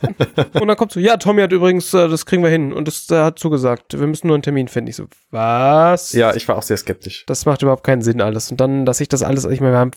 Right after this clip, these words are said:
Speaker 1: wir haben ja vorhin schon ein bisschen über ihn geredet, das ist, äh, ja, ich
Speaker 2: Klar.
Speaker 1: bin da weiterhin sehr geplättet.
Speaker 2: Der ist der,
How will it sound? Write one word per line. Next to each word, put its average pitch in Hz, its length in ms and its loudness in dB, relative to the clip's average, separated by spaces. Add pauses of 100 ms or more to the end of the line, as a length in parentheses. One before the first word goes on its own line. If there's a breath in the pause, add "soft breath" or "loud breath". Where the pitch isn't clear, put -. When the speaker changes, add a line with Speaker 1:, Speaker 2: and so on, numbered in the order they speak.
Speaker 1:
wir 131 100 0
haben 127 80 0
ja 120 100 2
vorhin 131 240 0
schon 117 300 -6 (440 loud breath)
ein 135 80 -4
bisschen 127 220 -2
über 120 180 0
ihn 120 100 0
geredet, 117 420 -4 (480 loud breath)
das 127 180 0
ist, - 360 0
äh, - 300 -16 (640 loud breath)
ja, 147 160 -2
ich - 80 -8
Speaker 2:
Klar. 127 120 -6
Speaker 1:
bin 151 120 0
da 139 140 2
weiterhin 131 340 0
sehr 120 160 2
geplättet. - 560 -6 (240)
Speaker 2:
Der 226 100 -2
ist - 120 -2
der, 127 160 -4